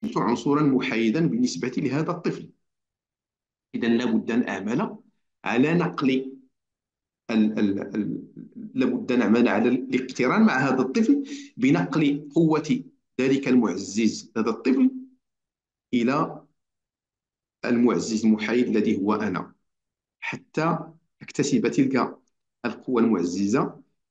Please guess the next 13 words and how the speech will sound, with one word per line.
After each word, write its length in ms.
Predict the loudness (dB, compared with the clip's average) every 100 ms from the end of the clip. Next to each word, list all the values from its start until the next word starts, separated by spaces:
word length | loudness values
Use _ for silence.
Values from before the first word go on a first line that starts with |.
| -4
لكي 300 | -2 2 2
يتيسر 720 | 2 2 2 0 -2 0 0 0
لي 420 | 0 0 0 -2
التعامل 520 | -12 -8 -4 -4 0
مع 180 | 0 0
هذا 200 | 0 0
الطفل 440 | -2 0 0 0 -2 -14 _ _
ولكي، 560 | 0 2 2 4 2 0 -14 _ 0
آه، 180 | 0 4
يتجاوب 720 | 2 2 0 2 2 2 2
معي 400 | 2 2 0 -2
ويتفاعل 640 | -2 -2 -2 -4 -6 -4 -6
معي. 200 | -8